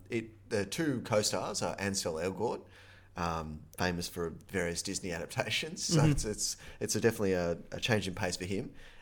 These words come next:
Speaker 1: and Ken Watanabe.
Speaker 2: Yep.
Speaker 1: And the premise is effectively tracing,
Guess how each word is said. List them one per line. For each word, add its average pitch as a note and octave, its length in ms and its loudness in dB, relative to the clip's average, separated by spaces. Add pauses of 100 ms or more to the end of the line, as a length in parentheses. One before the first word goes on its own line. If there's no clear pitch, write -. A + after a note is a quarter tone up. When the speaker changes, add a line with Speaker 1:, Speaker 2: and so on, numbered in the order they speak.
Speaker 1:
and F#2+ 320 0
Ken A2+ 240 2
Watanabe. E2+ 600 0 (220)
Speaker 2:
Yep. - 140 -6 (480)
Speaker 1:
And F#2+ 400 2 (140)
the A#2+ 80 -2
premise - 840 0 (260)
is G#2 460 2
effectively C#3+ 580 -2
tracing, A#2 720 -2